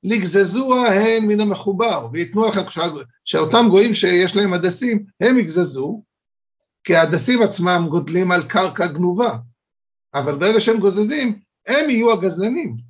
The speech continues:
ואתם לוקחים אותם מהם, והבעלים נתייאשו כבר מכל הפירות, והייאוש אצלם. כלומר, הייאוש מתקיים אצל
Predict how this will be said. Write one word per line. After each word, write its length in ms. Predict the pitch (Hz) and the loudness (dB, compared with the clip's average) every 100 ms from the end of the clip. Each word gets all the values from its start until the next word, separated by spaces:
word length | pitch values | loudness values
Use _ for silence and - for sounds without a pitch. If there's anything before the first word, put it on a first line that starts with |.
| _ - | _ -6
ואתם 380 | 151 156 262 269 | -4 0 0 0
לוקחים 300 | - - 190 | 0 0 -4
אותם 260 | - 170 | -2 -4
מהם, 240 | 156 123 127 | -2 -6 -4
והבעלים 580 | 143 143 156 175 240 233 | -4 0 2 2 0 0
נתייאשו 500 | 180 160 151 - 208 | 0 0 -2 -4 -4
כבר 160 | 185 | -2
מכל 280 | 180 - 220 | -4 -2 0
הפירות, 360 | 214 185 151 156 | 0 -4 -6 -4
והייאוש 400 | 160 190 202 202 | -2 0 0 0
אצלם. 360 | 214 - 247 208 147 _ _ _ | -2 -4 -6 -6 -8 _ _ _
כלומר, 240 | 185 185 | -2 0
הייאוש 460 | 175 175 190 262 - | 2 0 0 -2 0
מתקיים 580 | 202 - 196 175 214 185 | -2 -2 -2 2 2 -2
אצל 480 | - 196 196 160 | -6 -4 -2 -4